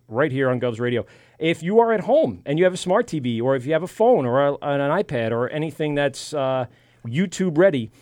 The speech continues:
go on YouTube, type in The Wort, W O R T. It's pronounced Wort, but we're gonna keep saying Wort because people type in Wort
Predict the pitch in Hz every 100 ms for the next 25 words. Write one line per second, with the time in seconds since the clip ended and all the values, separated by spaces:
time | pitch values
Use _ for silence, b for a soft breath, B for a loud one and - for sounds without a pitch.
0 | b - 170 190 180 185 180 190 175 175
1 | 170 165 147 151 139 175 185 - 147 139
2 | 139 143 139 139 147 - 110 104 131 208
3 | - 120 127 - 135 196 180 196 - 160
4 | 135 151 127 127 120 139 135 123 131 120
5 | 117 110 147